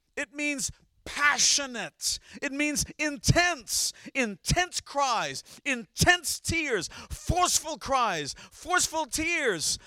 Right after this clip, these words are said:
You're supposed to cry out and release the valve to God. Instead, yes, you take it out on your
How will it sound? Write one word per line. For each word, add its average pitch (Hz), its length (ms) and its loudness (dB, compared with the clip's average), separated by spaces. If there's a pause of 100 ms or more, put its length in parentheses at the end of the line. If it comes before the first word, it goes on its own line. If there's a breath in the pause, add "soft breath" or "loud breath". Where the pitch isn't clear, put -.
(180 loud breath)
You're 262 100 0
supposed 302 640 6
to 247 80 -2
cry 294 380 2
out 262 200 2
and 220 140 0
release 247 480 4
the 226 160 -2
valve 262 580 2
to 269 100 -2
God. 294 580 -2 (1900)
Instead, 185 480 4
yes, 196 320 2
you 143 80 -4
take 139 300 -2
it 127 100 2
out 123 120 2
on 120 120 -2
your 127 280 -2